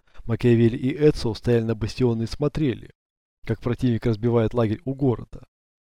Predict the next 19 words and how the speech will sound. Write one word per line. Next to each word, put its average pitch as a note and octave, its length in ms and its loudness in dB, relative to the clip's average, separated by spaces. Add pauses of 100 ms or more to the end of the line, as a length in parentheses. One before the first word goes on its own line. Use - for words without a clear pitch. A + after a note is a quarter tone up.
(400)
Жители A#2+ 420 2
города B2 360 4
пытались A#2+ 420 0
навести A#2 520 -4
в - 60 -14
Форле B2+ 320 0
хоть A#2+ 180 -2
какой-то B2+ 340 -2
порядок, D#3+ 720 -2 (260)
но A2+ 140 -4
все C3 280 0
знали, C#3+ 400 -2 (420)
что - 220 -4
запасы A#2 400 2
еды A#2 240 2
и A#2 40 4
воды A2 300 0
не A2+ 80 -4
бесконечны. D3 840 -4